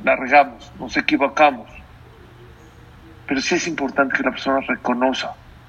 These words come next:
que reconozca. Claro, puede hacer una Kabbalah chiquita y empezar y dar un paso. Pero la parte más importante que la persona necesita hacer en estos días es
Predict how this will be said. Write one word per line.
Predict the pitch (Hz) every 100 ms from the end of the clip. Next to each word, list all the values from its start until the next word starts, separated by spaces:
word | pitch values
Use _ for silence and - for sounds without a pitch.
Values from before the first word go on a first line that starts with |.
| - - -
que | 127
reconozca. | 127 131 - - 131 139 147 - - - -
Claro, | 233 233 147
puede | - 180
hacer | -
una | 170 165
Kabbalah | 160 143 147 147
chiquita | - 147 147 -
y | 139
empezar | 131 131 143 143
y |
dar | 143 139
un | 139
paso. | 147 151 - - - - - - - - - - - - -
Pero | -
la | 277 277
parte | 330 - 160
más | 170 -
importante | 160 147 135 151 151
que | 156
la | 143
persona | - 127 147 147
necesita | 139 - - - - 139 - - - - 123
hacer | - 139
en | 143
estos | 135 - 139
días | 143 143 -
es | 143 151